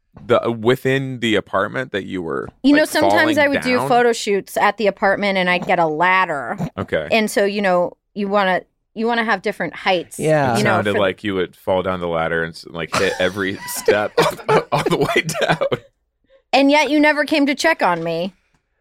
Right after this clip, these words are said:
Speaker 3: Well, it
Speaker 1: You would
Speaker 3: didn't
Speaker 1: do,
Speaker 3: really
Speaker 1: I mean,
Speaker 3: feel
Speaker 1: you were,
Speaker 3: appropriate.
Speaker 1: you would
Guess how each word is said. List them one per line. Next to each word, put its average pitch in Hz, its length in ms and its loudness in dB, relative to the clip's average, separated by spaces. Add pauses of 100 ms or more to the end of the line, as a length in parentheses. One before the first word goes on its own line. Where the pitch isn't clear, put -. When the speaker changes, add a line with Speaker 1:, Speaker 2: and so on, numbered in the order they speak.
(240)
Speaker 3:
Well, 147 520 2
it 143 120 -2
Speaker 1:
You 131 80 0
would 165 140 4
Speaker 3:
didn't 139 200 -4
Speaker 1:
do, 123 60 -10
Speaker 3:
really 127 180 0
Speaker 1:
I 101 60 2
mean, 110 140 2
Speaker 3:
feel 113 160 2
Speaker 1:
you 120 100 -2
were, 123 160 2
Speaker 3:
appropriate. 101 520 -2 (420)
Speaker 1:
you 151 280 0
would 165 260 -4